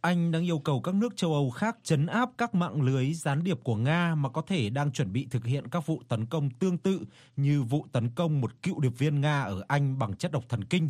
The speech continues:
các nhà ngoại giao cho biết. Thủ tướng Anh Theresa May kêu gọi hành động có phối hợp hơn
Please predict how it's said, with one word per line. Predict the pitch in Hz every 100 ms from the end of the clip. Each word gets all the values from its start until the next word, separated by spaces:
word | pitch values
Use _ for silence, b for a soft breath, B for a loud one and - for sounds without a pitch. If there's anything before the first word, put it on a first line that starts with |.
| B B B -
các | 180
nhà | 160
ngoại | 117 117 -
giao | 131 117
cho | 127
biết. | 113 175 196 b b b b b
Thủ | 190 143
tướng | 139
Anh | 175 175 156 -
Theresa | 160 151 147 - 156
May | 147 147 139
kêu | - 147
gọi | 139 151
hành | 104 127 110
động | 127 123
có | 123
phối | 127 135 143
hợp | 185 - 104
hơn | 165 196 170